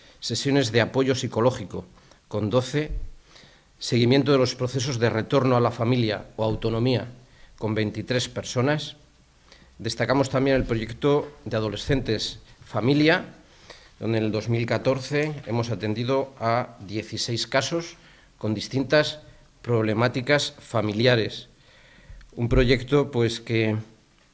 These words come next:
para nosotros es importante porque vamos viendo, pues, una problemática clara que se está viviendo en nuestro entorno, que es la problemática de los adolescentes y las familias. Una problemática ya de hace tiempo, pero que vemos que es necesario,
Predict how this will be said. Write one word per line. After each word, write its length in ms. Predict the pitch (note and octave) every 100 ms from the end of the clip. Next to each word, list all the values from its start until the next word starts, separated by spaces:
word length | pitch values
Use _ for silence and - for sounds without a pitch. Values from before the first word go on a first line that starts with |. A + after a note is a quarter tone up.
| -
para 180 | A2+
nosotros 480 | A#2+ B2 D3 D3 D3+ - - -
es 160 | B2
importante 680 | D3 C3+ C#3 D3+ C#3+ D#3 D3 - - _ - - - _ _ _ - _ _ -
porque 240 | - A#2 C3+
vamos 340 | C3+ D#3 A#2+
viendo, 520 | B2+ D#3 D3+ D3 D3
pues, 140 | B2+ A2+
una 180 | C#3 A#2+
problemática 880 | B2 A#2+ B2+ B2+ A#2+ C3 B2 A#2+
clara 680 | B2 B2+ B2 A#2+ B2 A#2+ - -
que 80 |
se 100 | G#2+
está 180 | G#2 -
viviendo 680 | G#2 G2+ B2+ C3+ A2+ A2 G#2+
en 140 | G2+
nuestro 280 | G#2 G#2 G2+
entorno, 320 | G2+ A#2+ A#2+
que 80 | G2+
es 60 | G#2+
la 120 | A2+
problemática 580 | A2 G#2 G#2+ G#2 G#2+ A2+
de 80 | G#2+
los 260 | G#2+ - -
adolescentes 680 | G2+ A2+ A2 A#2 G#2+ B2
y 20 | G#2+
las 160 | F#2+
familias. 540 | - F#2 G#2 F2+ - - _ _ -
Una 140 | A#2+
problemática 560 | A2+ A2 A2 A#2 A2 G#2
ya 180 | G#2 G#2+
de 140 | G2+
hace 200 | G#2 -
tiempo, 360 | - G#2+ G#2 A2
pero 220 | A#2 G#2
que 120 | F#2
vemos 360 | G2+ G#2+ G#2+ A2 - - -
que 100 | -
es 80 | A2
necesario, 640 | A2+ G#2+ G#2+ A2+ G#2+ A2